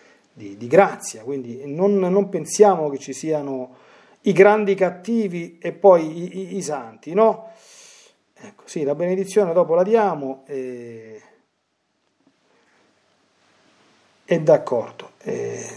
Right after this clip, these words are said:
ci abbiamo ancora tre minuti, eh? Anzi, questa è l'ultima domanda, ecco, meno male. "Buonasera, Don Leonardo. Essendo figli di Adamo ed Eva, creature del Signore, Abramo e creature del Signore, Abramo è anch'essi nostro padre oppure solo alcuni ebrei?"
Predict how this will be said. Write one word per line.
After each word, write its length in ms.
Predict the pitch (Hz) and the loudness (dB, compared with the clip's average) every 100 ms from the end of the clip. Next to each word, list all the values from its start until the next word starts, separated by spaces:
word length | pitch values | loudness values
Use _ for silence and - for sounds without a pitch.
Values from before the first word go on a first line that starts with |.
| - | -20
ci 140 | - 151 | 2 2
abbiamo 340 | 147 202 196 | 8 8 8
ancora 280 | 196 208 190 | 4 4 4
tre 140 | 196 | 4
minuti, 420 | 190 170 131 - 175 | 2 -2 -8 0 6
eh? 280 | 220 208 - - - - - - _ _ _ _ _ _ _ _ _ _ _ _ _ _ _ _ _ - | 6 4 -6 -20 -20 -20 -20 -20 _ _ _ _ _ _ _ _ _ _ _ _ _ _ _ _ _ -12
Anzi, 220 | 117 147 | 0 6
questa 220 | 185 175 | 6 8
è 20 | |
l'ultima 360 | 185 196 180 170 | 6 4 2 4
domanda, 560 | 165 202 202 165 156 | 6 6 4 2 -2
ecco, 220 | 151 - 147 | -2 -8 -6
meno 160 | 170 | -4
male. 260 | 135 113 123 | -6 -8 -2
"Buonasera, 400 | 175 214 196 196 | 2 4 4 4
Don 120 | 190 | 4
Leonardo. 240 | 160 139 | 0 -4
Essendo 340 | 143 220 233 202 | -4 -2 0 0
figli 180 | 208 190 | -2 -4
di 80 | |
Adamo 300 | 170 202 202 | -2 -2 -4
ed 80 | 170 | -2
Eva, 240 | 202 175 - | -2 -2 -6
creature 440 | - 151 175 196 | -10 -6 -4 -4
del 140 | 156 | -4
Signore, 540 | 147 160 190 220 170 - _ _ _ _ _ | -8 -10 -4 -2 -2 -6 _ _ _ _ _
Abramo 760 | 147 156 220 226 170 165 _ _ _ _ _ _ _ _ _ _ _ _ _ _ _ _ _ _ | -12 -2 0 0 -6 -12 _ _ _ _ _ _ _ _ _ _ _ _ _ _ _ _ _ _
e 180 | - 165 | -12 -8
creature 300 | 165 165 196 | 0 6 6
del 100 | 151 | 6
Signore, 220 | 160 135 | -4 -8
Abramo 300 | 151 220 196 | 0 0 2
è 40 | 160 | -4
anch'essi 380 | 151 202 196 | -4 -6 -6
nostro 340 | 151 139 - 156 | -10 -10 -10 -6
padre 240 | 214 170 | -6 -4
oppure 300 | 143 196 170 | -6 -6 -6
solo 160 | 156 156 | -6 -10
alcuni 300 | - 160 139 | -10 -14 -14
ebrei?" 460 | 123 120 107 110 | -18 -20 -20 -20